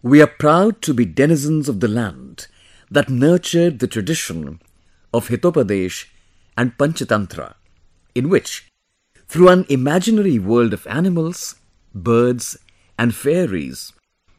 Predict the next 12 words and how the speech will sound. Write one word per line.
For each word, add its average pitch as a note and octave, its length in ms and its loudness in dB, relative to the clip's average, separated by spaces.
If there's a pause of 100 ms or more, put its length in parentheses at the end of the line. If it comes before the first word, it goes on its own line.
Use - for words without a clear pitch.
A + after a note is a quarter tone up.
woven G2+ 800 -2
into A#2 180 -4
stories, E2 800 -8 (680)
lessons F#3+ 680 2
on A#2+ 180 0
prudence E3+ 640 0
and G2+ 240 -6
wisdom F2+ 520 -6 (320)
could F#3+ 140 -2
be C#3 120 4
explained F#2+ 540 -6
easily. D3 560 -4